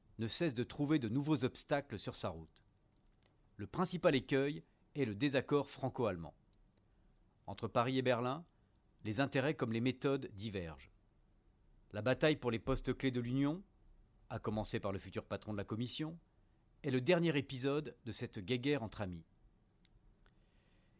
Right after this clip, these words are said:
Il est ainsi loin d'être assuré qu'une fumée blanche monte en cette fin de semaine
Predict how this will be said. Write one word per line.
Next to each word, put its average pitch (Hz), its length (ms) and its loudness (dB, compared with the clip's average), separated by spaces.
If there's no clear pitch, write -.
Il 131 80 2
est 156 120 4
ainsi 185 280 0
loin 175 280 2
d'être 135 240 0
assuré 139 520 -2
qu'une 113 220 -4
fumée 156 260 2
blanche 139 460 -2
monte 156 340 0
en 117 60 -6
cette 110 260 -6
fin 160 220 -2
de 113 80 -4
semaine 127 580 -4